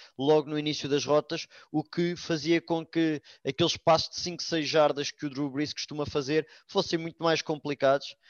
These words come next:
e, e acho que começou, eh, começou logo por aí que o Drew Brees nunca se sentiu muito à vontade quando eles estavam sempre em cima dos seus alvos e, e as interseções depois. É impossível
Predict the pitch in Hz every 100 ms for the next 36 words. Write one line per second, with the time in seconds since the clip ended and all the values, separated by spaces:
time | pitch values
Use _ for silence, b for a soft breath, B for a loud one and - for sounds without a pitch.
0 | b b 131 131 127 123 127 127 - -
1 | 135 127 127 - - 135 131 131 127 _
2 | - 139 - - 143 139 139 135 127 b
3 | b b - 135 127 - - 151 - 151
4 | 143 - 143 135 135 135 120 123 135 131
5 | 147 - 139 - 139 - 135 139 - 139
6 | 127 127 143 135 - 135 131 139 131 135
7 | - 147 139 135 - 135 131 131 - 135
8 | 135 156 160 - b b b b b 147
9 | 127 - 147 127 117 107 - 110 - 104
10 | - 104 104 131 160 - - - 165 151
11 | 151 151